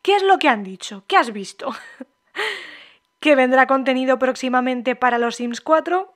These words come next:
cosa que se esperaba, correcto. La nueva season, que imagino que se anunciará pronto, pero que en mi opinión ya va tarde y, y que realmente no han dicho nada de esto, ¿vale? Actualizaciones en dos mil veintitrés, o sea,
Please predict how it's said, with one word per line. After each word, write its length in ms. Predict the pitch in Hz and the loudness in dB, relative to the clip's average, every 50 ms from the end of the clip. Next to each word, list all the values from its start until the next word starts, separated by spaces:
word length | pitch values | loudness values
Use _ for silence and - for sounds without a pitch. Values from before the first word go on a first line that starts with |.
| _ | _
cosa 200 | - 220 202 - | -14 -12 -10 -10
que 100 | - 240 | -10 -8
se 60 | 214 240 | -10 -10
esperaba, 540 | 226 - 277 277 294 302 302 330 359 359 | -8 -2 0 2 2 2 2 2 0 0
correcto. 580 | - 240 214 202 240 247 247 _ 302 330 392 - _ _ _ _ _ _ _ _ _ _ _ _ _ _ _ _ _ | -4 -8 -8 -6 -8 -8 -4 _ -4 -4 -4 -8 _ _ _ _ _ _ _ _ _ _ _ _ _ _ _ _ _
La 240 | 262 277 285 269 254 | -2 2 2 2 2
nueva 260 | 254 269 277 294 285 | 2 2 2 2 2
season, 420 | - 359 392 - - 254 226 214 | 0 -2 -4 -4 -4 -6 -8 -6
que 140 | - - 254 | -4 -2 -2
imagino 400 | 247 233 233 233 - 269 277 285 | 0 0 -2 -2 -2 -4 -4 -2
que 100 | 285 262 | -4 -4
se 80 | - 254 | -4 -2
anunciará 400 | 240 233 214 240 240 240 240 - | -4 -4 -4 -2 0 0 0 0
pronto, 540 | 277 311 339 320 240 240 214 202 269 - _ _ _ _ | 0 0 0 0 -4 -6 -8 -8 -10 -14 _ _ _ _
pero 220 | 262 247 233 233 226 | -2 0 2 0 0
que 80 | 254 | 0
en 80 | 247 226 | -2 -2
mi 80 | 233 240 | -2 -4
opinión 480 | 233 233 220 240 285 311 277 254 - - | -4 -4 -2 2 2 2 2 2 -4 -10
ya 240 | 233 190 233 233 | -8 -4 -2 2
va 140 | 233 240 247 | 2 2 4
tarde 500 | 233 320 349 339 294 226 214 208 - - - | 4 4 4 4 2 -4 -6 -8 -10 -12 -10
y, 680 | - 262 254 254 247 240 233 233 226 226 233 226 220 208 _ _ _ _ _ _ _ _ | -6 -6 -4 -4 -4 -6 -6 -6 -6 -6 -6 -6 -8 -8 _ _ _ _ _ _ _ _
y 100 | - 240 | -18 -8
que 100 | - 254 | -6 -4
realmente 400 | 247 240 240 240 247 269 285 277 | 0 2 2 4 4 2 2 2
no 80 | 254 233 | 0 0
han 80 | 226 226 | 0 -2
dicho 220 | 233 - - 233 | -4 -6 -6 -2
nada 180 | 233 233 233 247 | 0 0 2 2
de 80 | 269 | 0
esto, 220 | 285 285 - 440 466 466 | 0 -4 -6 -10 -12 -10
¿vale? 280 | - 233 240 254 349 440 - _ _ _ _ _ _ _ _ _ _ _ _ _ _ _ _ _ | -8 -8 -6 -6 -8 -10 -14 _ _ _ _ _ _ _ _ _ _ _ _ _ _ _ _ _
Actualizaciones 1080 | - 269 269 - 285 269 262 240 262 247 - - 285 339 349 311 240 214 - - - _ _ _ _ | 2 2 4 4 2 2 2 2 0 -2 0 0 0 0 0 0 -4 -4 -8 -12 -18 _ _ _ _
en 180 | - 233 226 220 | -8 -6 -4 -4
dos 160 | 220 220 202 | -4 -6 -4
mil 180 | 208 226 226 226 | -4 -6 -4 -4
veintitrés, 560 | 240 233 226 233 233 294 330 381 427 415 - | -4 -4 -4 -6 -4 -2 -2 -2 -2 -4 -8
o 60 | - 220 | -12 -12
sea, 380 | - - 254 233 214 214 - | -6 -2 0 0 0 -2 -4